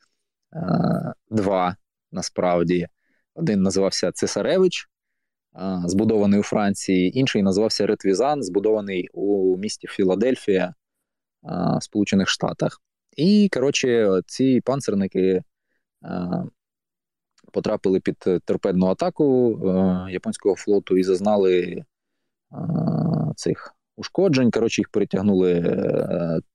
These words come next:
на внутрішній рейд, почали там лагодити, почалася осада, е, м-, морська, е, цього флоту на рейді Порт-Артуру. Там було декілька спроб прорватись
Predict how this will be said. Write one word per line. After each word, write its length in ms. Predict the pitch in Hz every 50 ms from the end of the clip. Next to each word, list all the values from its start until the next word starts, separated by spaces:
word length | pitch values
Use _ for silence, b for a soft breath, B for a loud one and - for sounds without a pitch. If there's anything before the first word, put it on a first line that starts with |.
| _ _
на 120 | 95 95
внутрішній 440 | 90 98 92 - - 95 - 104 117
рейд, 260 | 147 190 196 170 - -
почали 380 | - 95 - - 95 98 95
там 1200 | - - - - 85 - - 95 - 50 50 - - - - - - - - - - - - - - b b b b b b b b _
лагодити, 920 | 120 135 170 190 185 175 147 139 135 127 123 120 107 - - 110 110 107 101 -
почалася 480 | _ 90 - - 95 95 92 - - 92
осада, 400 | - - 104 95 95 95 92 90
е, 60 | 90 - _ _ _ _ _ _ _ _ _ _ _ - 92
м-, 260 | 92 92 90 87 87 90 92 92 85
морська, 880 | - - 92 92 101 101 - - - - 104 98 95 92 90 90 85
е, 420 | - - - - - 92 90 87 87 - - - - - 85 - - - - 107 - _ _
цього 260 | - 98 92 101 92
флоту 500 | - - 143 175 185 170 - - 139 131
на 360 | 123 120 117 113 113 110 107
рейді 280 | 107 110 107 101 104 95
Порт-Артуру. 760 | - - 101 - - 101 92 - _ 113 107 104 95 87
Там 200 | - - 98 92
було 180 | 90 98 95 95
декілька 460 | 95 98 104 95 - - - - 98
спроб 420 | - - _ - 107 104 98 90 - - _ _ _ _ _ _ _ _ _ _ _ _
прорватись 1000 | - 110 113 101 101 113 139 165 170 165 151 - _ 147 135 - - - -